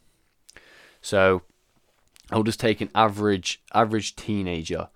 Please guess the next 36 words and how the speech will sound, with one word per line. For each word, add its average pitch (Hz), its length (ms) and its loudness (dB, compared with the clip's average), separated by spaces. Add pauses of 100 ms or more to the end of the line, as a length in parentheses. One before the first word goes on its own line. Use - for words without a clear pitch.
(360)
who's 90 240 -12
only 113 280 2
just 104 180 -8
started 101 320 0
training, 90 520 -6 (340)
is 92 140 -10
eating 85 200 -6
four 110 340 6
meals 101 280 4
a 101 40 -2
day 87 400 0
and 92 100 -4
it's - 200 -6
trying 95 280 0
to - 80 -10
bulk 90 340 -2
up. - 180 -2
And 98 100 2
these 98 220 2
are 92 180 4 (320)
just - 280 -8
your 101 160 4
average, 101 580 4
average 95 320 2
meals. 87 400 0
So 82 440 -4
they 92 60 -10
might 95 180 2
wake 90 300 -2
up, 95 160 0
just - 160 -10
have 87 120 -2
a 82 40 -14
bowl 90 220 0
of 85 80 -12
cereal, 95 680 2